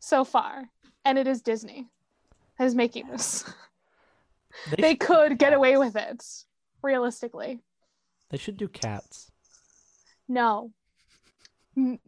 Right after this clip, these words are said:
Speaker 1: n-, no, the season that they do Cats is the season I will just scream. I will punch a wall.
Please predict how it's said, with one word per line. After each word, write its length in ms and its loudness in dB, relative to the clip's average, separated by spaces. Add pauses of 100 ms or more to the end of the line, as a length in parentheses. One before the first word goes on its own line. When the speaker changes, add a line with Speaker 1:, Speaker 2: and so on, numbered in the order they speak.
Speaker 1:
n-, 340 2
no, 160 4
the 160 0
season 300 4
that 100 2
they 100 4
do 160 2
Cats 760 0
is 140 -6
the 120 -4
season 540 -2 (160)
I 140 -2
will 200 -2
just 440 -10 (1600)
scream. 960 -2 (440)
I 100 0
will 140 2
punch 320 -2
a 40 0
wall. 800 2